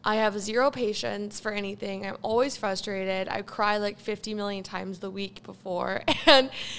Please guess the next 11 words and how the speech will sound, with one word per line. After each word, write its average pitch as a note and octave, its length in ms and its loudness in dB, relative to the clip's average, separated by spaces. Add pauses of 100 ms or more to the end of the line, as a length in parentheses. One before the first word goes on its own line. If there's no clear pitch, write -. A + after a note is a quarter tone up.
(220)
it's B3+ 180 4
honestly B3 600 2
just, G4 240 -2
like, A4 280 0 (300)
I A3 100 0
feel A#3 180 -2
very G3+ 200 0
disconnected F#3+ 540 -4
from F#3 140 -8
myself. F3+ 520 -6
So, G#3 400 2